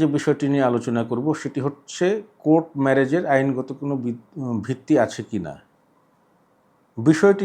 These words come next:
নিয়ে আলোচনায় যাওয়ার আগে আপনাদের কাছে একটি অ-, অনুরোধ করি, সেটি হচ্ছে এটি Facebook পেজ ল অফিস of ইশতিয়াক আহমেদ এবং YouTube চ্যানেল ল অফিস of ইশতিয়াক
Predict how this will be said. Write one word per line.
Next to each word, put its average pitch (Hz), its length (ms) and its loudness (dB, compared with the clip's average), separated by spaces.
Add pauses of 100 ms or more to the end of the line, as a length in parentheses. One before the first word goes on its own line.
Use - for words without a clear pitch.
নিয়ে 185 120 2 (100)
আলোচনায় 143 520 2
যাওয়ার 123 300 6
আগে 135 140 0 (120)
আপনাদের 123 380 -4
কাছে 117 240 -6 (1300)
একটি 165 320 0 (200)
অ-, 185 120 -8 (1700)
অনুরোধ 151 360 4
করি, 180 200 0
সেটি - 220 -4
হচ্ছে 156 240 -4 (220)
এটি 165 180 -2 (1300)
Facebook 170 440 4 (140)
পেজ 156 260 6 (340)
ল - 20 2 (180)
অফিস 143 260 0
of 120 120 -4
ইশতিয়াক 127 420 0
আহমেদ 127 260 -2 (200)
এবং 131 120 2 (160)
YouTube 151 360 0
চ্যানেল 147 260 2 (120)
ল - 20 6 (140)
অফিস 123 220 -2
of 123 120 -6
ইশতিয়াক 131 280 0